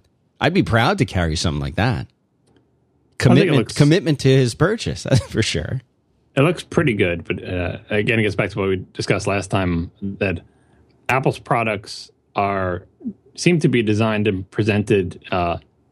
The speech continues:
Speaker 2: in a way that they look best when they're new and that they're designed to stay looking new for a long time. And Apple's design direction has been to m-, make its products so that's more and more true, so that, you know, w-, we,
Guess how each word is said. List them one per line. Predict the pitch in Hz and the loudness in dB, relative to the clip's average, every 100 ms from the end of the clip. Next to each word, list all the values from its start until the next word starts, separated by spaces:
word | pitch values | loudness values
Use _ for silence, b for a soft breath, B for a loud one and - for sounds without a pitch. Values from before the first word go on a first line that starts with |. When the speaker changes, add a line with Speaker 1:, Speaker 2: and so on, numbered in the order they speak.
| _ _ _ - | _ _ _ 0
Speaker 2:
in | 113 | 2
a | |
way | 107 104 101 101 | 4 2 0 -2
that | 98 92 | -2 -4
they | - 98 | -2 0
look | 92 95 113 113 | 0 0 0 -2
best | 110 110 - - | -2 -4 -4 -2
when | 101 95 | 0 2
they're | 87 | 2
new | 87 95 98 95 | 2 4 4 4
and | 92 90 | 2 0
that | 90 90 | -2 0
they're | 92 | 0
designed | 85 90 95 92 92 95 90 | 0 2 2 2 0 -2 -4
to | - - 98 92 87 87 | -10 -2 2 4 2 0
stay | - - - 120 117 107 | -4 -6 -2 0 2 0
looking | 95 90 92 90 | 0 -4 -2 0
new | 90 90 | 2 2
for | 82 92 | 0 0
a | 85 | 0
long | 85 82 80 | 0 0 -2
time. | 71 90 78 73 | -2 -2 -2 -4
And | 73 | -6
Apple's | 80 92 90 82 | -4 -2 -2 -2
design | 92 90 90 | 0 2 2
direction | 87 82 - 82 | 0 -2 -2 -2
has | 80 | -2
been | - 92 87 | -2 0 0
to | 80 85 | 0 0
m-, | 85 92 - | 2 2 2
make | 98 98 101 101 - _ _ | 2 4 2 -6 -18 _ _
its | - - | -4 -4
products | - 95 90 82 | -2 0 0 -4
so | - | -2
that's | 90 90 - - | -2 -2 -6 -6
more | 73 98 98 | 2 2 4
and | 90 | 2
more | 90 80 | 0 0
true, | 78 85 73 - | -2 -2 -2 -4
so | - 78 | -2 0
that, | 78 - B B B B | -2 -4 B B B B
you | 92 | 0
know, | 82 - | 0 0
w-, | 107 117 123 | 0 4 4
we, | 113 | 4